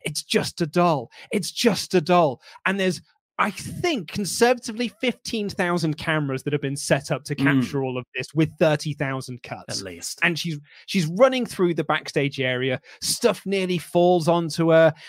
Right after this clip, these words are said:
Speaker 1: And then she finally escapes into this locker room that's got a, like, an, an old school, like, latch on it. Like, a-, and then she, like, so she puts the latch onto it.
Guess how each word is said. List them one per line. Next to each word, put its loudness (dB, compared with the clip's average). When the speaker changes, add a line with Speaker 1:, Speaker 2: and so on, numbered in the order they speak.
Speaker 1:
And 0
then 0
she 0
finally 0
escapes -6
into -2
this -2
locker 0
room -10
that's 2
got 2
a, 2
like, 0
an, 4
an 2
old 6
school, 2
like, 0
latch -4
on -10
it. -10
Like, -8
a-, -2
and 0
then -2
she, -6
like, -2
so -6
she -8
puts 0
the 2
latch -2
onto -8
it. -16